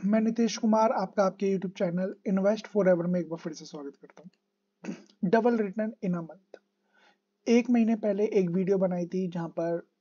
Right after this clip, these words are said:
आपके पैसे डबल होते हुए नजर आए। ओके, लगभग, लगभग चालीस से पैंतालीस दिन के अंदर अंदर आपके पैसे थे जो कितने रुपए यहाँ पर डबल होता हुआ वो शेयर नजर आया, और एक बार नहीं, दो दो बार वो वीडियो बना के आपको बताया गया,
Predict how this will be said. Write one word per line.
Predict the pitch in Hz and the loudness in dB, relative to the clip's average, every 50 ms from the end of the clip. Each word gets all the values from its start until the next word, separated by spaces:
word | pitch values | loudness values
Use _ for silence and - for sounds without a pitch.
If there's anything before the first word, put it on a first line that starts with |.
| - - | -6 -6
आपके | 175 175 _ - - - | -6 -6 _ -8 -6 -4
पैसे | 175 175 175 160 160 180 170 | -2 0 0 0 -2 -4 -4
डबल | 165 175 165 160 170 | -2 -2 -2 -2 0
होते | 170 175 170 - 185 | -2 -2 -2 -2 -2
हुए | 170 165 170 170 | -2 -2 -2 -4
नजर | 170 165 156 165 165 | -6 -8 -8 -8 -8
आए। | 170 165 180 _ _ _ _ _ - | -8 -12 -18 _ _ _ _ _ -4
ओके, | 165 160 - - 180 170 - _ _ _ _ _ - | -4 -4 -2 -2 -4 -4 -6 _ _ _ _ _ -2
लगभग, | 185 175 185 190 175 175 202 | 2 4 4 4 6 4 4
लगभग | 196 190 185 170 170 190 190 185 175 _ _ _ - | 6 6 4 6 6 6 6 4 2 _ _ _ 0
चालीस | 202 180 175 180 175 - | 2 2 2 2 0 -2
से | 202 | -4
पैंतालीस | 190 196 180 170 175 - 180 180 190 190 | -2 0 0 0 2 2 4 4 4 2
दिन | 170 170 175 170 170 | 2 0 -2 -2 -2
के | - 185 | -2 -2
अंदर | 175 165 170 | -2 0 -2
अंदर | 175 170 165 160 180 180 - _ _ _ _ _ _ _ _ _ - | -6 -6 -6 -6 -8 -8 -10 _ _ _ _ _ _ _ _ _ 0
आपके | 202 190 196 - - 220 | 2 2 2 2 0 2
पैसे | 190 208 202 196 190 208 202 | 2 2 2 0 0 -2 -2
थे | 196 185 190 190 196 - _ _ - | 0 0 0 0 0 -2 _ _ -4
जो | 185 170 185 175 | 0 0 0 0
कितने | 185 - 175 190 190 202 | 0 -4 -2 -2 0 0
रुपए | 190 185 202 214 220 - _ _ - | 0 0 -2 -4 -6 -6 _ _ -6
यहाँ | 185 170 180 175 180 | -2 -2 0 0 0
पर | 170 202 | 2 2
डबल | 190 170 202 208 208 220 220 | 4 6 6 8 8 8 6
होता | 208 196 196 | 4 4 4
हुआ | 196 190 180 180 185 | 4 2 2 2 2
वो | 185 185 185 | 2 2 0
शेयर | 175 - 190 185 180 170 180 | 0 2 2 2 2 2 0
नजर | 185 175 165 190 180 | 0 0 0 0 0
आया, | 180 180 190 196 | 2 2 2 2
और | 196 196 196 - | 2 2 0 2
एक | - 220 220 190 | 2 2 4 4
बार | 196 220 220 208 | 4 4 4 4
नहीं, | 196 214 220 214 | 2 0 0 2
दो | 175 202 196 | 4 4 4
दो | 180 196 196 | 4 4 4
बार | 190 196 190 | 4 4 4
वो | 185 170 180 170 165 | 2 2 0 0 0
वीडियो | 180 170 185 180 | 2 4 4 2
बना | 170 175 170 170 | 2 2 -2 -4
के | 160 - 170 | -6 -4 -2
आपको | 170 160 - - 170 | -4 -2 -4 -6 -8
बताया | 147 156 - 165 160 160 | -8 -8 -8 -6 -6 -4
गया, | 160 160 170 170 | -4 -6 -6 -8